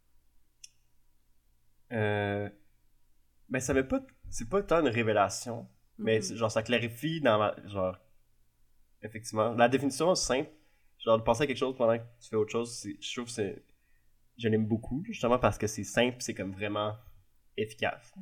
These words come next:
Speaker 1: C'est
Speaker 2: Mhm.
Speaker 1: Puis ça, ça met aussi en lumière, tu sais, j'imagine, ça te, ça, ça élargit la définition, puis là, tu peux mieux voir si, effectivement,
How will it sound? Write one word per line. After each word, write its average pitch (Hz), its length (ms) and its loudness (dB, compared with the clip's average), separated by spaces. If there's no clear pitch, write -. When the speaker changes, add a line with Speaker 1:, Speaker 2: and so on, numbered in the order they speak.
Speaker 1:
C'est 214 40 -8
Speaker 2:
Mhm. 196 360 -10
Speaker 1:
Puis 113 120 -6
ça, 113 180 2
ça 120 160 -2
met 127 100 4
aussi 147 260 2
en 135 60 6
lumière, 120 460 0
tu - 60 -14
sais, 123 100 -6
j'imagine, 110 640 -6
ça 110 180 -2
te, 117 100 -14
ça, 95 540 -8
ça - 180 2
élargit 123 520 6
la 185 100 0
définition, 147 540 -4
puis 139 140 0
là, 139 40 0
tu - 80 -8
peux 123 100 -4
mieux 123 180 2
voir 127 340 0
si, - 320 -10
effectivement, 107 580 -6